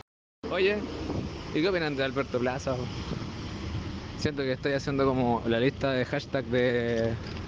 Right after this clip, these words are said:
de Twitter. Así como, pero no. Alberto Plaza, penca. Yo no lo conozco,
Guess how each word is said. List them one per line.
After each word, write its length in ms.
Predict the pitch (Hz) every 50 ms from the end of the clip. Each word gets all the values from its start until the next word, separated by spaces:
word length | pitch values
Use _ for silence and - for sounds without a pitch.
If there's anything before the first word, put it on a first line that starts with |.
| - - 107
de 80 | 110
Twitter. 220 | 104 123 120 - - - - - - - -
Así 120 | - - 117
como, 260 | 117 107 107 104 101 101 - - - - - - - - - - -
pero 160 | - 101 101 92
no. 80 | - - - - - - - - - - - - - - - - - - - - - - - - - - - -
Alberto 280 | 104 104 107 98 - 104
Plaza, 300 | 101 101 98 - 107 98 107 - - -
penca. 340 | 95 98 101 104 - - - - - - - - - - - - - - - - - - - - - - - - - - - - - - - - - - - - - - - -
Yo 420 | 110 107 123 127 139 139 131 - - - - - - 110 113 - 110 101 98 110
no 120 | 104 107
lo 100 | 107 104
conozco, 600 | 98 95 107 113 127 131 - - - 131 131